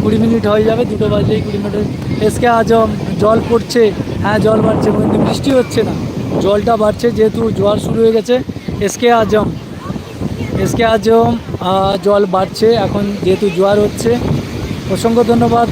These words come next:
লাইভে আসার জন্য। আর লাইক করে দাও, যারা এখনও পর্যন্ত টপে বসে লাইক দেখছো, লাইক করো নি, একে একে লাইক করে দাও। দেখতে পাচ্ছ দীঘার অদ্ভুত আকৃতির লাইভ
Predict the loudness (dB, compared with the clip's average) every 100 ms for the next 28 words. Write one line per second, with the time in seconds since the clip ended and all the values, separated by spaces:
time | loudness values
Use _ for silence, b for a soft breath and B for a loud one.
0 | -2 -4 -4 -6 -6 -6 -4 -2 0 2
1 | 2 2 2 0 0 2 0 -2 -4 -4
2 | -4 -2 -4 -2 -2 -2 -4 -6 -2 -2
3 | 0 0 0 0 2 0 2 2 2 2
4 | 2 0 0 0 0 0 -2 -2 -2 -2
5 | 0 0 0 0 -2 0 0 0 0 0
6 | 0 0 -2 -2 -2 0 0 -2 -2 0
7 | 0 -2 -4 -4 -4 -4 -2 -2 0 0
8 | 0 2 2 2 0 0 0 0 -2 -2
9 | -2 -2 -2 -4 -6 -6 -6 -2 0 0